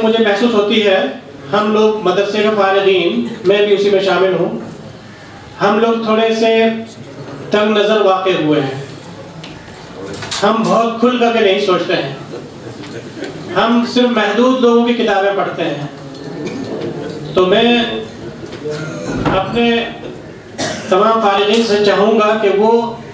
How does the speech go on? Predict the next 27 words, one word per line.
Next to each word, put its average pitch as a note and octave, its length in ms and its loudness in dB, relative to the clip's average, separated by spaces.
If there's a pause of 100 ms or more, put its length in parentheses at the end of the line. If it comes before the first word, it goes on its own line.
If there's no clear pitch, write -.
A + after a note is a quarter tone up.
(840)
تمام A#3 460 2
طرح A3+ 280 2
کے A3 120 4
لوگوں A3 340 4
کی A3 140 0
کتابیں G3 400 2
پڑھیں، G3+ 440 0
چاہے G3+ 240 2
وہ G3+ 120 6
مسلمان G3+ 600 2
ہوں، G#3 160 2
غیر G#3+ 300 0
مسلم G#3+ 300 2
ہوں، A3 380 0 (680)
دیکھیے G#3 340 4
کہ A3+ 160 2
وہ A3 120 2
کیسے A3 300 2
لکھتے G3+ 340 4
ہیں، G#3+ 320 2 (400)
وہ G3 120 2
کیسے A3 280 2
اپنی A3+ 240 2
بات A3 240 2
پیش A3 240 2
کرتے A3 240 0
ہیں، A3 300 2